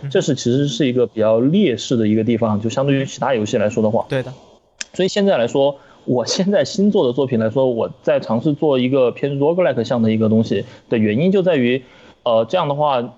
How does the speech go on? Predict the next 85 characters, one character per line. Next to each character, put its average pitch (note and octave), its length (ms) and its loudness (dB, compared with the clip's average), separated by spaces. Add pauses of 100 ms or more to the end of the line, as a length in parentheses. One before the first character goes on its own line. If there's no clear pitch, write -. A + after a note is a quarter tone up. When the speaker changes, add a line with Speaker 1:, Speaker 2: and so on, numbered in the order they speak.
(120)
Speaker 2:
呃， G#2+ 520 2
同 A#2 180 0
样 F3 140 0
的 A#2 240 2
人 A2 400 -2
数 F3+ 160 -2
的 C#3 80 0
话， C3 180 0
它 D3+ 180 -6
的 C#3+ 120 0
那 C3+ 160 -4
个 A2+ 260 2
重 - 180 -2
玩 C3+ 120 2
性 D#3+ 180 0
会 C3 80 0
高 C3 300 0
一 C3+ 40 0
些， A2+ 180 -2
那 A#2 200 0
Speaker 1:
对。 C3 140 -10
Speaker 2:
玩 A#2 140 0
家 C#3 100 2
在 D3+ 100 2
里 C3 60 0
面 A#2 80 -4
待 C3+ 120 0
的 C#3 80 2
时 B2 220 -6
长 B2 140 -2
会 D3 100 0
高 A#2 180 0
一 A2 40 -2
些， A#2 120 0
我 G#2+ 220 0
自 C#3 200 0
己 A#2 100 2
的 A2 100 2
收 C#3+ 220 0
入 D#3+ 120 -2
也 G#2+ 80 0
会 C3 120 0
好 - 240 -6
做 D#3+ 180 0
一 - 40 -6
些。 - 180 -2 (240)
Speaker 1:
对， C3 120 -4
Speaker 2:
就 C3 60 0
这 F#3+ 100 0
些 G3 60 2
东 G#3 120 2
西 D3+ 160 2
是 D#3+ 220 -2 (180)
跟 G3+ 280 2
设 G3 340 0
计 B2+ 140 -2
本 A2+ 180 -2
身 E3 140 2
不 - 140 -4
太 G3+ 220 -4
相 A2+ 180 -2
关 A2 160 2
的， A2 100 0
Speaker 1:
对。 - 40 -20 (580)
Speaker 2:
但 E3 100 2
是 D#3 460 0
从 B2 480 0
公 - 160 -2
司 G3 140 0
的 F3 60 2
角 A2+ 160 0
度 A#2 100 0
要 F#3 80 0
去 - 100 -4
考 - 260 -8
虑 B2+ 140 0
的 D3 80 0
一 B2+ 40 0
些 A2+ 120 -2
东 G#2+ 140 0
西， A#2 60 -4
Speaker 1:
对， G#2+ 80 0
对， A2+ 120 -6
对， A2 120 0
Speaker 2:
对。 - 40 -4